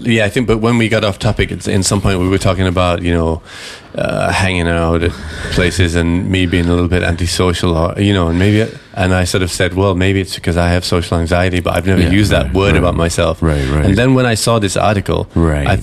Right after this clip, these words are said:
Speaker 1: I, I stu-, it made me think, because I realized, ah, this is, this is the crux of what we started to get
Speaker 2: Ah,
Speaker 1: at.
Speaker 2: mm.
Speaker 1: So this is, so that's the background. So, and
Speaker 2: Right.
Speaker 1: then I saw this article in, um, in The Guardian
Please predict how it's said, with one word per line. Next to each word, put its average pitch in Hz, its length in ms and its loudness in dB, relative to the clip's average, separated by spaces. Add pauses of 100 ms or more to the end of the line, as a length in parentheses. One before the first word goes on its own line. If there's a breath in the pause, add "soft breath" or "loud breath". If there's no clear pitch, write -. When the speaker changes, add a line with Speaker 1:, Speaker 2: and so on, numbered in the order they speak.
(120)
Speaker 1:
I, 90 80 0
I 98 40 -2
stu-, - 220 0 (120)
it 101 60 2
made 101 160 2
me 95 80 -2
think, 104 260 0
because 92 220 0
I 92 60 2
realized, 92 420 0
ah, 107 360 -2 (500 loud breath)
this 101 200 -2
is, 82 200 -2
this 104 320 -4
is 87 120 -2
the 92 100 -2
crux - 300 -2
of 87 120 0
what 92 100 2
we 90 140 0
started 85 320 -2
to 90 80 -2
get - 280 2
Speaker 2:
Ah, - 20 2
Speaker 1:
at. 78 160 0 (260)
Speaker 2:
mm. 85 120 0
Speaker 1:
So 85 220 2
this 104 180 -2
is, - 100 -6
so 95 200 0
that's 117 180 0
the 107 80 -2
background. 95 480 -4
So, - 160 -2
and 92 100 4
Speaker 2:
Right. - 120 4
Speaker 1:
then 104 140 0 (460 loud breath)
I 98 120 0
saw 101 240 0
this 92 180 -2
article 95 500 0
in, 87 220 2
um, 82 460 0 (360 loud breath)
in 92 100 2
The 90 60 2
Guardian 90 540 2